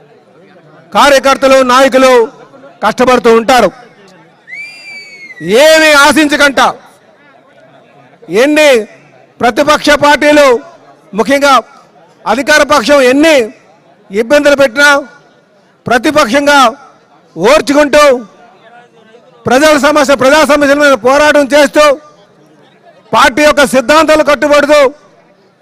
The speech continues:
అధినాయకుడు ఒక ఆలోచనని ముందుకు తీసుకువెళ్తూ ఈరోజు పార్టీ అధికారం తేవడం జరిగింది. ఒక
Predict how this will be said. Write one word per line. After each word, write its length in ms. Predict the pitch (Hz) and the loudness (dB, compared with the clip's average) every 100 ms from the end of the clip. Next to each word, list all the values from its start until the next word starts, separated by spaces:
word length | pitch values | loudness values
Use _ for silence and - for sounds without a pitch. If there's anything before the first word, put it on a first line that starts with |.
| _ _ | _ _
అధినాయకుడు 560 | 185 262 302 311 311 311 | -4 0 2 2 2 0
ఒక 140 | 294 277 | 2 2
ఆలోచనని 500 | 294 302 294 302 294 254 240 - _ _ _ _ _ _ - | 2 2 0 2 2 0 -4 -16 _ _ _ _ _ _ -8
ముందుకు 340 | 202 269 269 262 | -4 -2 -2 -2
తీసుకువెళ్తూ 840 | 277 226 262 262 254 262 233 285 _ _ _ _ - | -2 -2 -2 -2 2 2 2 -2 _ _ _ _ -8
ఈరోజు 600 | 185 247 262 254 240 220 _ _ _ _ 202 | -2 0 2 2 0 -2 _ _ _ _ -4
పార్టీ 220 | 240 240 | -2 -2
అధికారం 440 | 226 226 254 254 226 | -4 -2 -2 -2 -2
తేవడం 240 | 240 247 220 | -2 -2 -2
జరిగింది. 420 | 233 262 233 175 _ _ _ _ _ _ _ _ _ _ _ - | 0 0 -2 -6 _ _ _ _ _ _ _ _ _ _ _ -8
ఒక 120 | 214 | -4